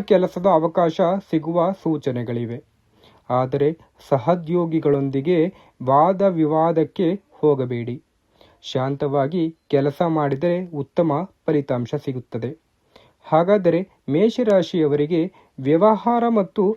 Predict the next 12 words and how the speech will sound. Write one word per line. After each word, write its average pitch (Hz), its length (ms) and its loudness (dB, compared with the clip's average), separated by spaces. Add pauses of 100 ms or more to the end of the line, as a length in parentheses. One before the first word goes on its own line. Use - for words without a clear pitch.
ಆರ್ಥಿಕ 202 460 -4
ಸ್ಥಿತಿ 202 380 -4
ಹೇಗಿರಬಹುದು? 131 800 -4 (140)
ವ್ಯಾಪಾರಿಗಳಿಗೆ 175 920 0 (180)
ಜನವರಿ 185 440 2
ತಿಂಗಳು 175 540 -2
ಲಾಭದಾಯಕವಾಗಿರುತ್ತದೆ. 147 1500 0 (720)
ಹಳೆಯ 143 380 2
ಗ್ರಾಹಕರಿಂದ 135 680 -2 (380)
ಉತ್ತಮ 190 420 0
ಆದಾಯ 156 580 0 (300)
ಬರುತ್ತದೆ. 131 680 -6